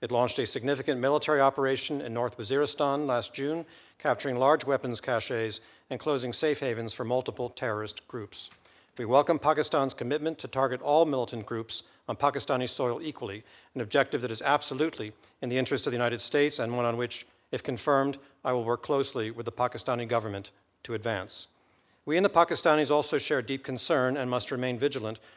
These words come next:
for any sign that I S I L is gaining a foothold in Pakistan. Our shared strategic interests extend well beyond any particular group. It's from the ungoverned spaces in remote parts of the border region that spring a multitude of threats,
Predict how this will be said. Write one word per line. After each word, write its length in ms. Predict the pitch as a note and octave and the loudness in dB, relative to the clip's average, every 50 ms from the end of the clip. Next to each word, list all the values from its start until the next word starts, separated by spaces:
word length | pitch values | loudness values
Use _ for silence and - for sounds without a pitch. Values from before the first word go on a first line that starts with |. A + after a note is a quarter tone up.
| - _ _ | -20 _ _
for 120 | - A#2+ | -6 -4
any 120 | B2+ D3+ | -2 0
sign 320 | D3+ - - D#3 C#3 C3+ B2+ | 0 2 2 2 2 2 0
that 100 | C3 A#2+ | 0 0
I 160 | A#2 B2+ C3+ | 0 2 2
S 120 | C3 - - | 0 0 -2
I 140 | C3+ C3 C3 | -2 -2 -2
L 240 | B2 A#2 A2+ A#2 | -2 -2 -4 -4
is 100 | A2+ A2 | -6 -8
gaining 260 | - C3+ B2 A#2+ A#2+ A#2 | -6 -6 -6 -6 -6 -8
a 40 | |
foothold 500 | A2 - - D3+ - G#2+ G#2 G2 G#2 G2+ - - | -6 -4 -4 -4 -4 -4 -6 -6 -8 -10 -12 -12
in 100 | E3 B2+ | -12 -8
Pakistan. 580 | - C3 C3 - - - - A2+ G2 G2 G2+ G#2+ - _ _ _ _ _ - - _ - | -4 -4 -4 -4 -4 -8 -10 -10 -10 -10 -12 -16 -20 _ _ _ _ _ -20 -12 _ -4
Our 100 | B2 A#2 | -4 -2
shared 320 | - - D#3+ D#3 D#3 D3+ | 2 4 4 4 4 4
strategic 460 | - C#3+ A#2+ - D3+ C3+ C#3 C#3+ - | 0 -4 -4 -4 -4 -4 -4 -6 -6
interests 480 | F3 C#3 B2+ - C3 A#2+ - - - - - - _ _ - | -6 -6 -4 -4 -4 -4 -2 -4 -6 -6 -10 -16 _ _ -8
extend 340 | A#2+ - - D#3 C3+ B2 | -6 -2 0 0 0 2
well 180 | A#2+ C#3+ D#3 E3+ | 6 6 6 6
beyond 320 | D#3 D#3+ D3 C#3 C3+ C3+ | 6 6 4 4 4 2
any 160 | B2+ B2+ B2+ A#2+ | 2 0 -2 -4
particular 460 | - C3+ - - C#3 - - B2 A#2+ | -6 -8 -8 -8 -8 -6 -6 -6 -6
group. 320 | G#2 C3 C#3 E3 - - - - _ _ _ _ _ | -4 -2 -2 -2 -4 -6 -12 -20 _ _ _ _ _
It's 140 | - B2 - | -10 -8 -4
from 160 | - C#3+ B2 | -2 -2 -2
the 100 | B2 C3 | 0 2
ungoverned 500 | C3 C#3 D#3 D3 C#3+ C#3 C3 C#3+ C#3 C3 | 2 2 4 6 6 6 6 6 4 2
spaces 520 | - - - C#3+ C3+ - - C3+ B2+ A2+ D#3 | 2 2 2 2 2 2 0 0 -2 -4 -4
in 120 | - A#2 | -4 -4
remote 340 | A#2+ A2+ A#2 B2+ C#3+ C#3+ - | -2 0 0 0 0 0 0
parts 220 | C#3 C3 B2+ - | 0 0 0 -2
of 40 | C3 | -4
the 60 | A#2+ | -6
border 300 | A#2 A2 B2 B2+ A#2+ A#2+ | -4 -2 -2 -2 -2 -2
region 360 | A2+ A2+ G#2+ - A2+ G#2+ G#2 G2+ - - - - _ _ | -4 -6 -6 -6 -6 -8 -8 -10 -14 -20 -20 -20 _ _
that 120 | - B2 - | -8 -6 -6
spring 240 | - - D3 C3 B2+ | -4 -2 -2 0 0
a 100 | A#2+ A#2 | 0 2
multitude 460 | B2+ C3+ D3 - C#3 - C#3 B2+ A#2 | 2 2 2 2 0 -2 -4 -4 -4
of 80 | G#2+ | -6
threats, 460 | - - B2+ A2+ G#2+ G#2 - - - | -6 -4 -2 -2 -2 -2 -4 -6 -8